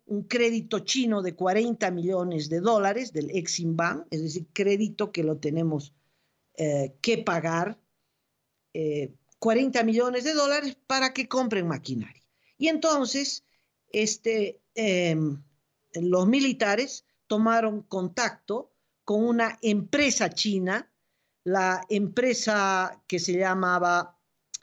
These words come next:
eh, eh, China North Industry, que una empresa,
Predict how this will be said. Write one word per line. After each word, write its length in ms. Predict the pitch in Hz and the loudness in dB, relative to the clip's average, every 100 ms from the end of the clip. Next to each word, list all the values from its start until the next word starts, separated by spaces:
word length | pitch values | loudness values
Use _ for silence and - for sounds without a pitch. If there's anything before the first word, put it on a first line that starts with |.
| - | -6
eh, 640 | 185 180 175 170 165 165 - _ _ _ _ _ _ | 0 2 4 4 2 0 -8 _ _ _ _ _ _
eh, 320 | 160 156 147 143 _ _ _ _ _ _ - | -4 -2 -2 -6 _ _ _ _ _ _ -6
China 720 | - 277 277 269 233 233 - | 0 2 4 2 2 0 0
North 500 | 226 220 247 220 - - | 2 4 2 0 -6 -2
Industry, 880 | 302 302 233 - - 190 233 269 _ _ _ _ - | 0 2 0 -4 -4 -2 -2 -4 _ _ _ _ -10
que 280 | - 131 131 | -8 -8 -12
una 220 | 113 127 | -6 -6
empresa, 640 | 110 - 165 156 - - | -6 -4 -2 -2 -4 -10